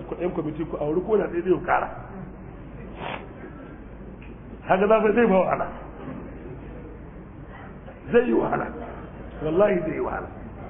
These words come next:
Za ta zaɗe mu iya ba da gudunmawa, amma aure ne Allah zai kawo musu masoya. Mana shi bai ciki. Allah ya rufa mana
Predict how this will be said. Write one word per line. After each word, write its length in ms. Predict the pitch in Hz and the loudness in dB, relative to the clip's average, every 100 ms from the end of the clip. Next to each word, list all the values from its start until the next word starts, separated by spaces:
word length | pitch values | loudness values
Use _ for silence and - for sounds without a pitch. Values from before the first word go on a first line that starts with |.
| - - - - - - - - - 196 | -12 -12 -12 -12 -12 -12 -10 -12 0 4
Za 140 | 208 | 4
ta 100 | 202 | 6
zaɗe 220 | 214 247 | 4 4
mu 80 | 233 | 0
iya 100 | 214 | 4
ba 140 | 202 202 | 6 6
da 60 | |
gudunmawa, 520 | 175 185 175 170 160 160 | 6 4 6 8 6 4
amma 180 | 165 - 254 | -2 -4 -4
aure 240 | 240 214 | -2 2
ne 160 | - - - - - - - | 4 2 -2 -10 -12 -12 2
Allah 180 | 208 190 | 6 8
zai 100 | 214 196 | 8 6
kawo 160 | 180 180 | 4 4
musu 160 | - | 2
masoya. 320 | - - - - - 185 | 0 0 -4 -4 -2 6
Mana 200 | 220 226 | 6 6
shi 80 | 240 | 4
bai 120 | 247 | 4
ciki. 240 | - - - - - - - - - - - - - - - - - - - - - - - - - - | 2 -4 -6 -8 -10 -12 -12 -12 -10 -10 -10 -10 -12 -12 -12 -12 -12 -12 -14 -14 -14 -14 -14 -16 -10 4
Allah 140 | 190 180 | 6 8
ya 40 | |
rufa 160 | 202 190 | 6 6
mana 160 | 180 | 6